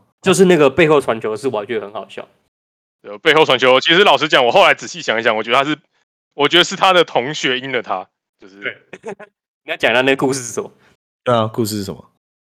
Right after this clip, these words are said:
Speaker 2: 哦，就是有，就是有一个人好像在板桥打篮球吧，然后他是，
Speaker 3: 嗯。
Speaker 2: 他是，他是在马路旁边，但是他的，他的场地网子没有，
Speaker 1: 篮球场吧。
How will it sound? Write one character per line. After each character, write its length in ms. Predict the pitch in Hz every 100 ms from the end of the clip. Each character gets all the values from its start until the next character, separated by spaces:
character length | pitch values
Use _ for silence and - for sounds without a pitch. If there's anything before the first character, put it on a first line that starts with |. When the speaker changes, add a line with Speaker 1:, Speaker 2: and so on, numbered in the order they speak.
| _ _ -
Speaker 2:
哦， 140 | 101
就 120 | 147
是 180 | 156 165
有， 320 | 139 113 127 -
就 100 | 175
是 300 | 175 175 165
有 180 | 131 110
一 80 | 120
个 120 | 120
人 180 | 110 107
好 60 |
像 100 | 117
在 100 | 156
板 220 | 147 107
桥 240 | 98 104 113
打 180 | 110 95
篮 140 | 92
球 220 | - 95
吧， 160 | - -
然 140 | - 135
后 80 |
他 180 | 147 180
是， 280 | 175 185 180
Speaker 3:
嗯。 40 | - _ _ _ _ _ -
Speaker 2:
他 120 | 202
是， 760 | 214 214 208 202 190 180 185 - -
他 140 | 208
是 100 | 214
在 80 | 202
马 160 | 120
路 140 | 113 165
旁 180 | 110 107
边， 160 | 113
但 100 | 131
是 80 | 143
他 120 | 147
的， 440 | 147 131 123 127 -
他 140 | 165 170
的 260 | 151 147
场 320 | 135 135 98
地 300 | 107 156 120 _ _ _ _ _ _ -
网 340 | 147 120 156
子 120 | 160 156
没 100 | 160
有， 80 |
Speaker 1:
篮 0 |
球 0 |
场 60 | 156
吧。 120 | -